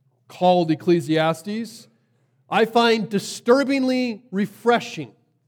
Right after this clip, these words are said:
And that's because I believe it takes an honest look at life under the sun in search of meaning. I think the preacher actually declares what most of us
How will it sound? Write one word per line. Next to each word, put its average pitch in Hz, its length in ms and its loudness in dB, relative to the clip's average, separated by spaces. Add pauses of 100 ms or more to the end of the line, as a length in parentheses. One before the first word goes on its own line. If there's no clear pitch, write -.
(1200)
And 160 100 -4
that's 233 200 -2
because 214 600 -2
I 185 100 -2
believe 208 280 -2
it 185 80 -2
takes 202 280 -4
an 196 160 -6
honest 220 400 -2
look 185 260 -2
at 196 100 -2
life 160 380 -2
under 180 200 -6
the 190 140 -2
sun 151 640 -8
in 156 140 -10
search 143 360 -12
of 135 140 -12
meaning. 117 380 -10 (1700)
I 185 80 0
think 269 180 -4
the 233 80 -4
preacher 220 640 -2 (1200)
actually 269 380 -2
declares 220 600 0
what 214 260 0
most 214 440 2
of 208 160 2
us 208 460 -4